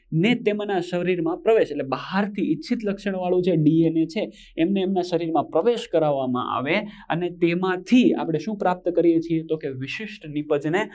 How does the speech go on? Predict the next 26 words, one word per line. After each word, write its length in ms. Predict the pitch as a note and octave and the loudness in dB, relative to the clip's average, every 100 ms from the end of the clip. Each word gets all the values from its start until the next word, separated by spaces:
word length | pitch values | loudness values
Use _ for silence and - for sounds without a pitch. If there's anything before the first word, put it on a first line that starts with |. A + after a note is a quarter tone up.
| - _ | -18 _
પ્રાપ્ત 320 | - D3+ - | 2 2 -2
કરીએ 280 | C#3+ C3 B2+ | -2 0 -2
છીએ. 100 | C3 | -2
આનું 160 | D3 D#3 | -2 0
કોઈ 100 | D#3 | 2
ઉદાહરણ 460 | D3 D#3 E3 F3 | 4 2 2 -2
છે? 140 | D#3+ D3 | -4 -2
યસ, 220 | D3+ D3+ | -2 -2
આપણી 220 | - D#3 | -4 -4
પાસે 220 | D3 D3 | -6 -8
એક 60 | C#3+ | -8
ઉદાહરણ 440 | C#3 D3+ C#3 B2+ | 0 2 2 -2
છે. 140 | B2+ B2+ | -8 -12
કયું? 320 | F3+ F3 E3 - - | -6 -6 -6 -14 -10
તો 80 | - | -6
કે 100 | G3 | -4
માનવ 580 | F#3 B2 A#2+ D#3+ A#3+ A#3 | -4 -4 -2 2 2 2
પ્રોટીન, 420 | E3 D3 D3 B2 | 0 0 0 -6
એક 180 | - F3 - | -6 -10 -2
પ્રોટીન 380 | D#3+ E3 G#3 | 0 2 0
છે 140 | F3+ D#3 | 0 -2
જેનું 200 | D#3 D3 | 0 2
નામ 220 | E3 E3 | 4 4
છે 120 | D#3+ | 0
alpha 560 | - C#3 D3+ D#3 G#3 G3 | -2 0 0 -2 -2 2
one 240 | D#3 D#3+ | 2 2